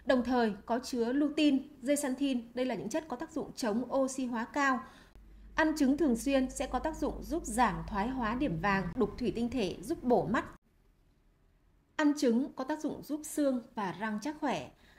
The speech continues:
Do trong trứng có chứa hàm lượng cao vitamin D, có chứa canxi, magie, phốt pho, nên khi ăn trứng thường xuyên mỗi ngày sẽ có tác dụng giúp xương và răng chắc khỏe. Ăn trứng giúp bổ não. Trong trứng có chứa hàm lượng vitamin nhóm B cao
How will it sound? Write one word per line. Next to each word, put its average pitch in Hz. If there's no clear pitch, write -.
Do 320
trong 311
trứng 262
có 269
chứa 233
hàm 247
lượng 185
cao 233
vitamin 247
D, 254
có 226
chứa 226
canxi, 262
magie, 240
phốt 311
pho, 254
nên 269
khi 277
ăn 240
trứng 233
thường 247
xuyên 233
mỗi 254
ngày 220
sẽ -
có 220
tác 285
dụng 277
giúp 320
xương 269
và 185
răng 208
chắc 302
khỏe. 165
Ăn 277
trứng 254
giúp 370
bổ 214
não. 247
Trong 330
trứng 285
có 277
chứa 240
hàm 254
lượng 208
vitamin 269
nhóm 262
B 302
cao 247